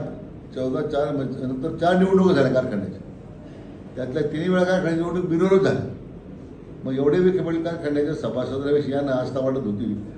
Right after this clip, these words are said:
लोकांनी जाऊन तर जनतेच्या दरबार जाऊन नाही मागायचं ना की हा फ्रॉड झाला, चुकीचं घडलंय, वाईट घडलं, कारण त्यांना माहिती आहे जनता त्यांना दारात उभं करत नाही, लोकांना त्यांच्यावर विश्वास नाही, निवडणूक लढवायचे नाही, आपल्याला राहिलेली पद ती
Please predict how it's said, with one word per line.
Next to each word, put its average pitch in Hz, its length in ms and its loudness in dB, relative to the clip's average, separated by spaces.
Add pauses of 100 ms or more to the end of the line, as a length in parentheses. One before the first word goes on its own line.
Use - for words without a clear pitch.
(120)
लोकांनी 190 300 4
जाऊन 214 220 6
तर 202 60 8
जनतेच्या 202 520 4
दरबार 220 180 2
जाऊन 226 160 6
नाही 202 160 6
मागायचं 180 300 4
ना - 60 -2 (840)
की 139 60 -4
हा 135 80 4
फ्रॉड 147 240 4
झाला, 123 540 4 (120)
चुकीचं 147 280 0
घडलंय, 123 360 4
वाईट 143 280 6
घडलं, 113 380 2
कारण - 1000 -8
त्यांना 160 180 -2
माहिती 170 260 2
आहे 127 60 2
जनता 131 320 0
त्यांना 151 180 0
दारात 120 220 2
उभं 117 180 -2
करत 110 240 -2
नाही, - 120 -6 (680)
लोकांना 123 300 -2
त्यांच्यावर 120 300 0
विश्वास 120 260 -2
नाही, 95 240 -4 (880)
निवडणूक 131 340 0
लढवायचे 135 380 6
नाही, 101 260 -2 (1400)
आपल्याला 147 400 0
राहिलेली 139 360 2
पद 151 220 2
ती 151 140 -2